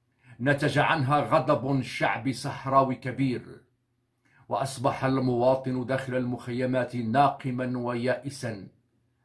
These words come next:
ولم يعد يثق في قيادته التي حاولت بكل السبل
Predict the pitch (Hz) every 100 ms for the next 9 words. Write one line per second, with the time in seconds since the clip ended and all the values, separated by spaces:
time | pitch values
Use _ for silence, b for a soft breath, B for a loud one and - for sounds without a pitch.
0 | B B 139 131 139 135 127 135 131 127
1 | 113 135 135 131 120 - 117 - 120 127
2 | 120 113 120 104 113 110 110 110 - 113
3 | 117 110 110 107 120 110 - 120 117 107
4 | 85